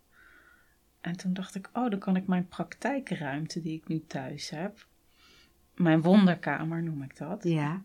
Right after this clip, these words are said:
Speaker 1: die kan ik naar mijn woonkamer. Dus dan is dat groter. Dus dan kan ik,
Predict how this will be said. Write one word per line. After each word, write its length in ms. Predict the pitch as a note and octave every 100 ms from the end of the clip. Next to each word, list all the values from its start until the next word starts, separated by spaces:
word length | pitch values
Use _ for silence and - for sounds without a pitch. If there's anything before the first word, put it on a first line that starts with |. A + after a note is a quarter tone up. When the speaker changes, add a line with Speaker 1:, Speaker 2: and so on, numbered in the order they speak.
| -
Speaker 1:
die 140 | G3+
kan 280 | G3 B3+ B3+
ik 140 | A3+ G#3
naar 240 | F3 E3+
mijn 360 | D#3 D#3+ D#3+ D3
woonkamer. 800 | E3+ A3+ C#4 - E3 C#3+ E3+ F3
Dus 160 | F3+ -
dan 140 | G3+
is 120 | F#3+
dat 160 | F3 -
groter. 800 | - F3 F#3+ C4+ A#3+ - - -
Dus 200 | - -
dan 120 | F#3
kan 220 | F#3+ G3 E3+
ik, 260 | E3 -